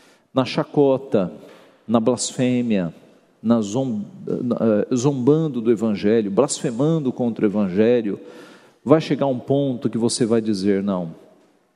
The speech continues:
de fato eu não vou mais lançar pérolas para esta pessoa." E aí você ora apenas pela pessoa. Eu tô pensando aqui em orar especificamente se essa pessoa for da tua família.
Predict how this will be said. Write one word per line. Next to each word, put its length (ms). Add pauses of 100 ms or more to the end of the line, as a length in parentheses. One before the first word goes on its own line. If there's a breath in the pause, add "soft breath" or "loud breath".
(140)
de 140
fato 340
eu 60
não 160
vou 200
mais 200
lançar 400
pérolas 640
para 280
esta 220
pessoa." 580 (320 loud breath)
E 140
aí 80
você 320
ora 380
apenas 400
pela 180
pessoa. 500 (680 loud breath)
Eu 80
tô 100
pensando 400
aqui 180
em 60
orar 300
especificamente 1500
se 200
essa 200
pessoa 380
for 160
da 100
tua 200
família. 500